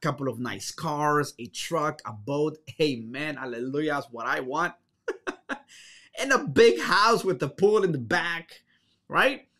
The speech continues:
So in their mind, because they want that, they are going to look for a position, for an employment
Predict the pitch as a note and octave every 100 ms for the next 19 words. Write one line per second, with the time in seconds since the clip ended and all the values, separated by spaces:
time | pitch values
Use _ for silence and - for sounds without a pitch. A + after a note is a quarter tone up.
0 | _ - - - B3+ C4+ B3 A3+ G#3 C4
1 | A#3+ F#3 G3+ A4 - _ _ _ D#3+ F#3+
2 | E3 F#3+ G#3+ D#3+ C#3 E3 A3 G#3 B2+ A2
3 | F#2+ C3 E3 E3+ E3 C#3 F3+ B3+ - -
4 | F#3 F#3+ - - G3 - C#3 - - G#3
5 | C4+ - A2 F#2+ - _ _ _ _ _
6 | _ - D#3 E3 F3 - - D#3 F#3+ C4
7 | A#3 E3+ - - - -